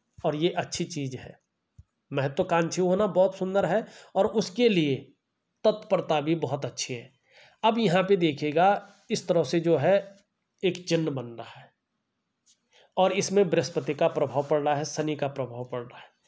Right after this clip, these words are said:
ये रहस्य को पैदा करता है, ये आपको कहीं ना कहीं रहस्यमय विद्याओं की तरफ भी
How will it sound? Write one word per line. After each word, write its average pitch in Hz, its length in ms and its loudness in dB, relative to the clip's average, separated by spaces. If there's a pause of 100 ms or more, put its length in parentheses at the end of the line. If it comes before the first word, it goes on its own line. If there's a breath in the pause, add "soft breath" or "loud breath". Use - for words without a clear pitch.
(220 soft breath)
ये 170 180 2
रहस्य 143 500 -2
को 170 140 -6
पैदा 131 300 -4
करता 117 340 -16
है, - 220 -20 (1700)
ये 220 260 2
आपको 190 360 2
कहीं 196 300 2
ना 240 200 2
कहीं 220 320 0
रहस्यमय 202 560 2
विद्याओं 190 480 0
की 214 180 -4
तरफ 185 240 0
भी 208 140 -2